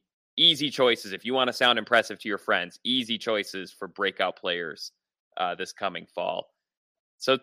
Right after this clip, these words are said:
a couple players I was higher on, and, and I kind of already t-, tipped at it with, with Rod Moore, uh, but Makari Page too. I was very surprised. We'll talk about the fan vote in a second. He came in twenty-fourth in the fan ballot.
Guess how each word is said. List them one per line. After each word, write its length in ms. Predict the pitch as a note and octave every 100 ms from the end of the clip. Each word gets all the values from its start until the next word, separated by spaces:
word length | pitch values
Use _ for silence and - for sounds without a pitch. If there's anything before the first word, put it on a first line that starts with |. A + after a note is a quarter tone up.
| -
a 60 | -
couple 280 | G#3+ B3+
players 600 | B3+ G#3 F#3 F3 D#3+ - - _ _ -
I 140 | C#3
was 160 | E3 D3
higher 360 | B2+ A#2 G#2+ G#2
on, 240 | G2 G#2+
and, 200 | G2+ F#2+
and 400 | - G2 G2 F#2 - - _ _ _ _ -
I 80 |
kind 200 | G#2 C3+
of 80 | B2+
already 180 | B2 A2+
t-, 240 | - C3 - _ _
tipped 220 | B2+ -
at 160 | G#2+ G2+
it 120 | G2+
with, 260 | G2 F#2 -
with 180 | F#2
Rod 240 | G#2 G#2 F#2+
Moore, 380 | G2+ G#2+ F#2+ E2+ _ _ -
uh, 140 | F#2+ G2
but 140 | A2+
Makari 380 | C3+ F3 F#3 D3+
Page 340 | D3 C3 -
too. 260 | - A#2+ F2+ -
I 120 | C3+
was 200 | C#3 A2+
very 360 | A2+ B2+ B2+ B2
surprised. 540 | - - A2+ G#2+ G#2
We'll 100 | A#2
talk 240 | A#2 G#2+
about 320 | G#2+ G2+ F#2+ - _ _ _
the 60 | G2+
fan 320 | - A2 A2
vote 220 | G2 G2
in 80 | D#2
a 40 |
second. 340 | - G#2+ G2+ F#2
He 120 | A#2
came 200 | A#2 C#3
in 80 | G#2+
twenty-fourth 720 | - A2+ C#3+ - F#2 G#2+ G#2+
in 60 | F#2
the 80 |
fan 320 | F2+ - F2+ F2
ballot. 420 | - G1+ C2